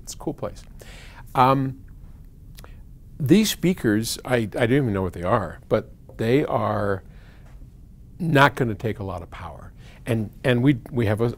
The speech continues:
a, a Sprout. I mean, this is an <laughs> odd combo, right? You've got a direct stream dac, uh,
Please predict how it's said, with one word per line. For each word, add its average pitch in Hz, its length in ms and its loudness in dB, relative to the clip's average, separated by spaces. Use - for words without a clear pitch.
a, 113 240 -6
a - 60 -4
Sprout. - 500 0
I 127 40 -2
mean, 107 160 4
this 131 180 8
is 101 120 0
an 101 120 -2
<laughs> - 20 -8
odd - 360 0
combo, 85 400 -6
right? 98 280 0
You've 110 140 -4
got 113 140 6
a 101 40 0
direct 104 380 4
stream 135 460 0
dac, 85 500 -2
uh, 113 200 -6